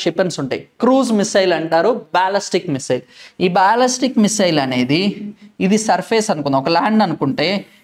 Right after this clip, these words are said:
ఈ పారాబోలా లాగా ఇలా ట్రావెల్ అవుతూ ఉంటుంది. వీటిని ఇలా ట్రావెల్ అయ్యే వాటిని బాలిస్టిక్ మిసైల్స్ అంటాం. అంటే పారాబోలా షేప్‌లో ఫా-, ట్రావెల్ అయ్యే మి-, క్షిపణులన్నిటిని కూడా బాలిస్టిక్ మిసైల్స్ అంటాం. ఈ క్రూజ్ మిసైల్స్ అనేవి ఏంటమ్మా అంటే ఇక్కడ నుంచి మనకి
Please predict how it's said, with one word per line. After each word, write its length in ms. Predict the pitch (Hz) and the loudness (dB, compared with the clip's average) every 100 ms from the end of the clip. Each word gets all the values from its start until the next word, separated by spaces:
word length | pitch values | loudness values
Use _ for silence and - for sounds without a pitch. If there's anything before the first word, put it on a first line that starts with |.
| _ - | _ -8
ఈ 40 | 160 202 | -4 0
పారాబోలా 580 | 208 226 220 160 147 123 | 2 4 4 2 2 2
లాగా 200 | 113 98 - 165 | 0 -2 -4 0
ఇలా 140 | 202 233 233 | 2 2 0
ట్రావెల్ 340 | 156 147 143 131 | 0 2 2 0
అవుతూ 180 | 127 160 151 | 0 0 2
ఉంటుంది. 320 | 127 120 90 - - 170 | 0 -4 -8 -16 -6 0
వీటిని 300 | 214 220 220 165 | 0 2 2 2
ఇలా 120 | 180 202 | 2 2
ట్రావెల్ 320 | 196 170 170 165 | 2 2 2 2
అయ్యే 120 | 160 151 | 2 2
వాటిని 320 | 147 170 220 349 - - - 147 | 2 2 0 0 -4 -14 -10 0
బాలిస్టిక్ 680 | 156 160 160 151 - 143 139 135 | 2 2 0 -2 -4 -6 -2 -4
మిసైల్స్ 380 | 135 156 190 135 | 0 -2 -2 -2
అంటాం. 200 | 123 - - | -4 -4 -4
అంటే 140 | 175 220 175 | -4 -2 0
పారాబోలా 680 | 165 185 190 185 180 185 175 | 2 4 2 2 2 2 0
షేప్‌లో 320 | 170 165 175 165 | 0 0 0 2
ఫా-, 220 | 160 151 - _ 165 | 2 2 0 _ -2
ట్రావెల్ 320 | 147 156 165 | 2 2 2
అయ్యే 100 | 160 160 | 2 0
మి-, 100 | 143 | -2
క్షిపణులన్నిటిని 640 | - 156 160 160 160 156 151 | -2 -2 0 0 -2 -4 -2
కూడా 140 | 160 247 - _ - - | 0 0 -2 _ -8 -2
బాలిస్టిక్ 460 | 160 151 - 147 135 | 0 -2 -4 -6 -4
మిసైల్స్ 340 | 135 185 165 135 | -2 -2 -2 -4
అంటాం. 160 | 123 - _ - | -8 -12 _ -4
ఈ 80 | 175 - | -4 0
క్రూజ్ 260 | 254 302 302 269 | 2 4 4 2
మిసైల్స్ 360 | 240 240 226 233 | 2 0 2 0
అనేవి 240 | 202 175 156 | 0 0 0
ఏంటమ్మా 400 | 165 180 180 190 165 | 2 0 2 2 2
అంటే 220 | 139 160 196 147 - - _ 202 | 0 0 2 0 -6 -16 _ -6
ఇక్కడ 180 | 190 247 240 | 0 2 2
నుంచి 160 | 240 247 | 2 2
మనకి 160 | 226 | 0